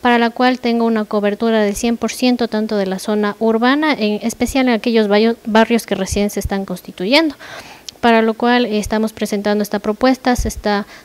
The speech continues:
trabajando en el tema de zonificación, de dónde, hacia dónde se dirige la, la, las personas,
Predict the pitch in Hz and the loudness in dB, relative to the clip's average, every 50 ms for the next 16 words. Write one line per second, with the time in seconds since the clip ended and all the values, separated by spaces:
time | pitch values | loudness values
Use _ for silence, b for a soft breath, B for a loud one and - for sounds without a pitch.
0 | B _ - 220 214 208 202 - 226 220 220 220 214 214 208 - 214 202 202 202 | B _ 0 2 2 2 0 0 0 0 0 0 0 -2 -2 -2 -2 -2 -2 -2
1 | 196 196 190 - - 208 208 208 208 202 202 190 190 190 185 - - - 214 208 | -2 -4 -4 -4 -4 -2 -2 0 0 -2 -2 -2 -2 -4 -4 -4 -2 -2 0 0
2 | 208 196 - 214 196 - 202 190 - - - 240 240 247 254 254 240 - 214 202 | -2 -2 -4 -6 -6 -4 -6 -6 -4 0 2 2 4 4 2 0 -2 -4 -4 -4
3 | 202 202 202 220 226 240 247 233 220 208 - - 208 190 208 214 220 226 214 - | -4 0 0 2 2 2 2 2 2 0 0 -2 -2 0 0 0 2 0 0 0
4 | - 196 185 196 196 208 202 - 226 208 196 190 185 - - - 196 190 190 185 | -2 -2 -2 0 -2 -2 -2 -2 -4 -2 -2 -4 -6 -8 -6 -4 -2 -2 -2 -2
5 | 185 - - - 196 202 196 - - 202 - - 254 247 262 262 254 254 254 - | -4 -6 -6 -4 -4 -4 -2 -2 -4 -2 0 2 4 6 6 6 4 4 2 0